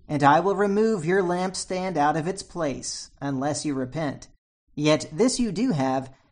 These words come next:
that you hate the deeds of the Nicolaitans, which I also hate.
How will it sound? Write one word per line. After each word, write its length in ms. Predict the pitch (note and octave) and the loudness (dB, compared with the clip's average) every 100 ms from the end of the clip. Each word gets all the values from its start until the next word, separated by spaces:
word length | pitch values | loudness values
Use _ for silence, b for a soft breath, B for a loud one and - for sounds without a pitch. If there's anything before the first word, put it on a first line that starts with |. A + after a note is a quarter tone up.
| b | b
that 240 | E3 E3 | 0 0
you 80 | F3 | -2
hate 400 | C3 F3+ B3 - | -2 0 -2 -2
the 100 | G3 | -2
deeds 360 | A3 G#3+ E3 C3+ | 0 -2 -2 -2
of 80 | |
the 80 | D3+ | 0
Nicolaitans, 920 | D#3 D3+ C#3 C#3+ C4+ - B2+ - - | 0 0 -2 0 0 -2 -6 -8 -10
which 160 | - F#3 | -6 2
I 160 | F#3+ A3+ | 4 6
also 380 | F3 G#3+ F3+ | 6 6 4
hate. 360 | C#3 C3 B2+ - | 0 0 -4 -10